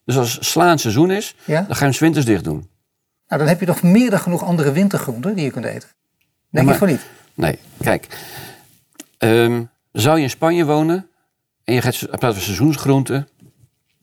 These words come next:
Speaker 1: snap ik nog, 's winters en zomers kan je daar aardig doortelen. Ehm, in Nederland hebben wij vanaf vijftienhonderd bedacht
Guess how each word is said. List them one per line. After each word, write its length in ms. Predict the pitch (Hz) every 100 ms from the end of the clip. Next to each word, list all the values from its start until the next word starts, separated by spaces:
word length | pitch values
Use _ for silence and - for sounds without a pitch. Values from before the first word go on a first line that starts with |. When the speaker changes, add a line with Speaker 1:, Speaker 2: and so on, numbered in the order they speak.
| _
Speaker 1:
snap 260 | - 135 113
ik 100 | 92
nog, 180 | 80 -
's 80 |
winters 280 | 123 123 113
en 80 | 92
zomers 300 | 110 110 107
kan 160 | - 95
je 80 |
daar 220 | 92 87 -
aardig 260 | - 95 87
doortelen. 580 | 101 90 - - - - _ - - - - - -
Ehm, 460 | - 113 104 104 95 - _ -
in 120 | 107
Nederland 640 | 147 202 104 117 - - _ _ _ _ -
hebben 300 | 113 123 117
wij 200 | 110 -
vanaf 320 | - 147 147
vijftienhonderd 720 | - 160 151 107 117 202 127
bedacht 560 | - 87 160 135 -